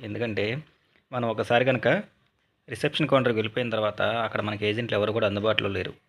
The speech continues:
అప్పుడు ఆ వాటి మీద మనం సంతకాలు లేక చాలా ఇబ్బంది పడాల్సినటువంటి సందర్భాలు వస్తూ ఉంటాయి. కాబట్టి వేటి మీద మర్చిపోకుండా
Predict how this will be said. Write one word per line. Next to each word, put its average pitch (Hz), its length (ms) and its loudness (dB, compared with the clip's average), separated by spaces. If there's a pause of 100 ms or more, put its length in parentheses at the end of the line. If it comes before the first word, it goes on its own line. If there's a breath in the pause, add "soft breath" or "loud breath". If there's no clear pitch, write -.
(120)
అప్పుడు 113 320 -4
ఆ 110 120 2
వాటి 107 260 0
మీద 113 220 0 (140)
మనం 107 160 -2
సంతకాలు 110 400 -2
లేక 104 180 0 (100)
చాలా 104 200 0
ఇబ్బంది 107 300 -2
పడాల్సినటువంటి 101 520 -2
సందర్భాలు 101 360 -2
వస్తూ 95 200 -10
ఉంటాయి. 101 300 -10 (120)
కాబట్టి 101 360 -4 (640 soft breath)
వేటి 131 240 -2
మీద 135 200 0
మర్చిపోకుండా 113 680 -4